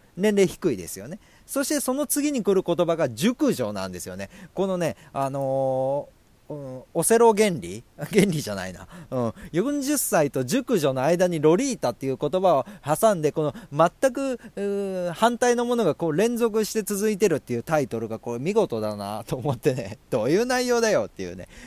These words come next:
うん。これはね、素晴らしいタイトルだなと思いましてね。うん。驚愕、四十歳ロリータ熟女がいた、ナオミちゃんって言ってね。またこのナオミちゃんっていうのが、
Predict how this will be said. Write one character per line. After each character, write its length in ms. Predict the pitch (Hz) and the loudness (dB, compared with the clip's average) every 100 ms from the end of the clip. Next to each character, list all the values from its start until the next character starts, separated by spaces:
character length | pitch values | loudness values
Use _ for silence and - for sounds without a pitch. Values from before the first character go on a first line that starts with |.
| 196 | -10
う 40 | 117 | -4
ん。 440 | 113 110 107 101 - - - _ _ _ _ _ - | -2 -2 -4 -6 -12 -20 -20 _ _ _ _ _ -10
こ 160 | 120 | -6
れ 80 | 110 | -4
は 160 | 107 104 | -4 -4
ね、 240 | 101 98 | -6 -8
素 160 | 101 101 | -8 -6
晴 120 | 104 | -4
ら 60 | 120 | -4
し 160 | 139 | -4
い 60 | 127 | -4
タ 120 | 113 | -2
イ 40 | 107 | -2
ト 120 | 101 | -6
ル 80 | 95 | -6
だ 160 | 95 | -6
な 240 | 98 98 101 | -6 -6 -8
と 100 | 95 | -8
思 160 | 90 | -8
い 60 | 95 | -8
ま 160 | 101 107 | -8 -8
し 80 | |
て 100 | 101 | -10
ね。 360 | 87 110 180 226 _ | -10 -8 -8 -8 _
う 60 | 98 | -12
ん。 0 | 98 95 95 92 - 123 | -10 -8 -10 -12 -14 -18
驚 420 | 123 196 247 226 | -4 2 2 2
愕、 200 | 208 180 | 0 0
四 300 | 135 151 240 | 2 2 2
十 120 | 233 247 | -2 -4
歳 280 | - 233 | 0 2
ロ 160 | 196 170 | 4 4
リ 140 | 208 | 2
ー 40 | 240 | 0
タ 100 | 240 | -2
熟 260 | 170 226 196 | 0 -2 0
女 140 | 135 | 0
が 80 | 104 | 0
い 100 | 107 | -4
た、 200 | - 107 - - | -4 -6 -6 -6
ナ 160 | 123 127 | 0 2
オ 100 | 208 | 2
ミ 140 | 240 | 0
ち 140 | - 185 | 0 -2
ゃ 100 | 170 | -2
ん 60 | |
っ 20 | |
て 60 | 151 - | -8 -14
言 100 | - | -16
っ 20 | |
て 140 | - | -12
ね。 100 | 104 - - 135 | -12 -12 -18 -6
ま 160 | 139 | -2
た 100 | 160 | 0
こ 120 | 196 185 | 0 -2
の 80 | |
ナ 180 | 135 127 | 0 2
オ 100 | 208 | 2
ミ 140 | 254 254 | 0 -4
ち 140 | - | -2
ゃ 80 | 247 | -4
ん 60 | |
っ 20 | 233 | -2
て 100 | 180 | 0
い 60 | |
う 80 | 139 | 0
の 100 | 123 | 0
が、 240 | 113 117 | -2 -2